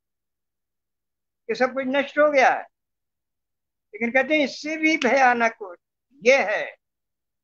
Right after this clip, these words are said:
कि सारी चीजें हैं अपनी जगह हस्ब मामूल, फिर भी काम पर जा रहे हैं बच्चे। दुनिया की हजार हजार सड़कों से गुजरते हुए बच्चे,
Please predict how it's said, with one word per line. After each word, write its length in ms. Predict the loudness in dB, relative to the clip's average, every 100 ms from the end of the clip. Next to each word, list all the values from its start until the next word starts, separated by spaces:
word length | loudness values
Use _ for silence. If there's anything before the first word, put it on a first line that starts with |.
| _ _ _ _
कि 80 | -14
सारी 580 | -14 -2 2 2 2 -4
चीजें 400 | -6 -8 -4 -2
हैं 340 | 0 0 0
अपनी 360 | -2 -6 -12 -10 -6
जगह 400 | -2 -2 0 -2
हस्ब 340 | -6 -8 -14 -4
मामूल, 600 | -2 -2 -4 -2 -2 -4 _ _ _
फिर 140 | -6 -2
भी 440 | 0 0 -2 -6 _ _ _ _ _ _ _ _ _ _ _ _ _ _ _ -4
काम 240 | 0 0
पर 160 | 0 -4
जा 160 | -4 -4
रहे 200 | -6 -12
हैं 100 | -14
बच्चे। 380 | -16 _ -12 -12 -16 _ _ _ _ -10
दुनिया 280 | -4 -2 -2
की 200 | -2 -6
हजार 400 | -4 0 2 2 -6 _ -16
हजार 340 | 0 2 0 -4
सड़कों 380 | -8 -8 -8 -12
से 140 | -14
गुजरते 440 | -10 -8 -8 -10
हुए 220 | -12 -10 -12
बच्चे, 420 | -14 -6 -4